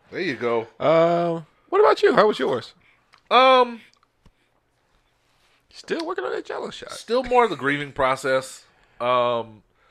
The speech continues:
Speaker 1: w-, uh, the service was today's
Speaker 2: Th-,
Speaker 1: Sunday.
Speaker 2: thank you, first of all, for acknowledging that there is a grieving process.
Speaker 1: Oh, one hundred percent.
Speaker 2: Thank you for acknowledging that.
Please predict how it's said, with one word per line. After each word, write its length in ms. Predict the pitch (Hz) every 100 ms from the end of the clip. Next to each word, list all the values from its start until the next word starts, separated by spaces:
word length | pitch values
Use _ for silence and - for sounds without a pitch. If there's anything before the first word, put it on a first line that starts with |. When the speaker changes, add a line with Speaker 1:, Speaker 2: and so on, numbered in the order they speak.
| _ _ _ _
Speaker 1:
w-, 220 | - 127 -
uh, 280 | 120 120 110
the 160 | 120
service 500 | - 170 180 185 -
was 500 | 135 131 127 123 120
today's 160 | - 127
Speaker 2:
Th-, 80 | 175
Speaker 1:
Sunday. 260 | - 117 247
Speaker 2:
thank 120 | 233
you, 120 | 240 208
first 260 | 208 202
of 80 | 143
all, 140 | 123
for 120 | 107 110
acknowledging 720 | 101 104 110 101 90 - 139 _ _ _ -
that 160 | 101
there 140 | 104 101
is 120 | 95
a 100 | 92
grieving 380 | 98 92 87 80
process. 520 | 80 80 - - - _ _ _
Speaker 1:
Oh, 140 | - 226
one 220 | 180 220
hundred 260 | 233 208 156
percent. 200 | 98 - 160
Speaker 2:
Thank 160 | 165
you 60 | 117
for 120 | 98
acknowledging 420 | 92 71 - -
that. 120 | -